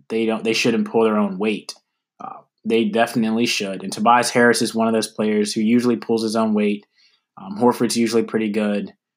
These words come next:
Richardson's usually pretty good. And Simmons is the only one that's not really,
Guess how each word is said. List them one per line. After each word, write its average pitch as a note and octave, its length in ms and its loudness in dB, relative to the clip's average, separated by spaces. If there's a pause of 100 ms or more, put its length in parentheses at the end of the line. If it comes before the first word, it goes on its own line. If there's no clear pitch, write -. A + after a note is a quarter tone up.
(480)
Richardson's B2 560 2
usually A#2 260 2
pretty A2 220 0
good. G#2+ 220 2
And G#2 120 0
Simmons C#3 380 0
is B2 140 -2
the A#2 100 0
only A#2 200 2
one A#2 360 2
that's G#2+ 240 -2
not A2+ 300 2
really, A2 320 0